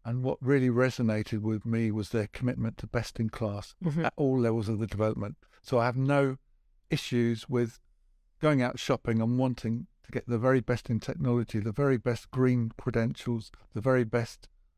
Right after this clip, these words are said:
Speaker 1: of everything, because I have their full support and backing. So to me, it's, it's the holy grail of J V partnerships.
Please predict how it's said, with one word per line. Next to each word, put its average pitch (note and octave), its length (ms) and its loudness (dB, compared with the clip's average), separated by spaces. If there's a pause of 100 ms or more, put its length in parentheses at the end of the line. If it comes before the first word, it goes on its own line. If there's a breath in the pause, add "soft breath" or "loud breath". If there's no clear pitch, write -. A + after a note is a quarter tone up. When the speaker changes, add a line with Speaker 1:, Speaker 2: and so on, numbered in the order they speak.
Speaker 1:
of - 180 -14
everything, A#2 540 0 (340)
because A#2 260 0
I A#2 120 -4
have A#2+ 120 -2
their G#2+ 140 0
full A#2 260 -2
support - 420 -4
and G#2 80 -4
backing. G#2+ 400 -4 (240)
So A#2+ 260 0 (120)
to A#2+ 120 -2
me, C3+ 240 2
it's, - 420 -8 (920)
it's C3+ 140 -8
the C3 100 -2
holy B2+ 400 2
grail A2+ 420 4
of G#2 180 -6
J A2 240 4
V G#2+ 180 0
partnerships. - 760 -4